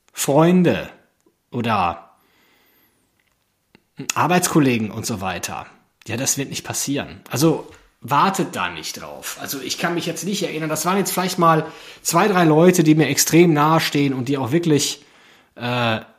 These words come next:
wo ich genau weiß, dass die mir extrem wohlwollend, äh, äh, gesonnen sind, die mal gesagt haben, "Hör mal, Alter, du siehst verdammt gut aus. Wie machst denn das?" Alle anderen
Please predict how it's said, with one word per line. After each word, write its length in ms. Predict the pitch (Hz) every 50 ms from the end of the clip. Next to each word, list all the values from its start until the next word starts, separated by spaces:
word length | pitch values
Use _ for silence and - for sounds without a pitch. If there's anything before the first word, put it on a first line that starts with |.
| _ _ _
wo 140 | - 123 147
ich 100 | 139 -
genau 400 | 160 156 175 180 180 190 170 139
weiß, 320 | 139 151 175 170 165 -
dass 160 | 151 139 -
die 100 | - 139
mir 160 | 131 139 131 117
extrem 640 | 127 - - - - 127 139 165 175 180 156 120
wohlwollend, 1000 | 120 135 139 147 160 170 165 - - 92 90 90 87 85 82 87 87 - - - - 110
äh, 440 | 98 90 90 - 76 92 101 92
äh, 40 | 76 - - 120
gesonnen 500 | 110 107 113 95 101 80 80 82 85 85
sind, 480 | 87 90 82 90 135 147 - - - - _ _ _ _ _ _ _ _ _ _ _ _ _ _ - _ -
die 140 | 117 135 131
mal 100 | 131 127
gesagt 340 | 127 113 127 127 - -
haben, 200 | 147 135 123 117
"Hör 80 | 104 131
mal, 140 | 143 - -
Alter, 200 | 113 110 - 110
du 100 | 101 98
siehst 160 | 107 120 -
verdammt 220 | - 98 104 107
gut 160 | - 139 135 -
aus. 340 | - - - - - - - _ - - - _ _ _ _ _ _ _ _ _ _ _ _ _ _ _
Wie 60 | - 107
machst 260 | 120 - - - -
denn 100 | 110 87
das?" 400 | - - - - - - - - - _ _ - _ _ _ _ _ _ _ _ _ _ _ _ _ _ _ _ _ _ _ _ _ _ _
Alle 240 | - 160 170 175 165
anderen 500 | 165 180 208 233 240 226 185 113 -